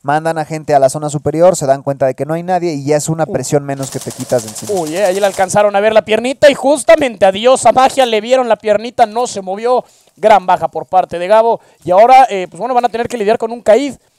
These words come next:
Speaker 2: con la artila, con la garra. Uy, este ángulo me, me gusta, eh, me, me gusta este ángulo por parte de Gabo, aprovechando me parece que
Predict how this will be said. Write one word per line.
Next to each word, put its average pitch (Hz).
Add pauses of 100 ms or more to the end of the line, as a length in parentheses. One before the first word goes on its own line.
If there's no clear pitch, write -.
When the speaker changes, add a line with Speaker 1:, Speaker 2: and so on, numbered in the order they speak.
Speaker 2:
con 185
la 180
artila, 190
con 170
la 175
garra. 240
Uy, 190
este 180
ángulo 208
me, 165
me 147
gusta, 165
eh, 220
me, 208
me 175
gusta 240
este 196
ángulo 226
por 156
parte 220
de 175
Gabo, 180 (320)
aprovechando 170
me 226
parece 214
que 156